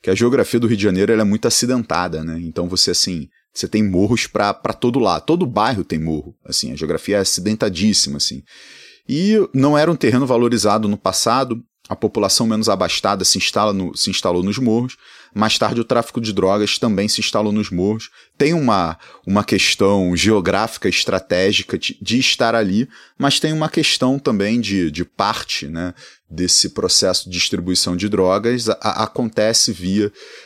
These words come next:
né, a, a chamar assim, a persuasão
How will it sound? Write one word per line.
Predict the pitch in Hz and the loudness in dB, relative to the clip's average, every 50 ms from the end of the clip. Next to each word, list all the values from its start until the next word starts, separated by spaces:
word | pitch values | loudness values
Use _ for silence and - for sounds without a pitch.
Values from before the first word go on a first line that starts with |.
| _ - | _ -6
né, | - 90 90 90 87 90 90 90 92 98 - - _ _ _ _ _ - | -2 0 2 2 2 2 2 2 0 0 -2 -8 _ _ _ _ _ -4
a, | 101 92 87 87 85 78 76 | -2 0 0 2 0 0 -2
a | 71 | -2
chamar | - - - 101 101 95 | -2 -2 0 0 0 0
assim, | 92 - - - 90 87 80 | 0 0 0 0 0 -2 -4
a | 78 78 76 76 78 _ - | -4 -4 -4 -4 -6 _ -2
persuasão | - 95 95 - - - - 127 113 101 85 78 82 92 95 107 107 107 | -2 -2 -2 0 -2 0 2 2 2 2 0 0 -2 0 0 -2 -2 -4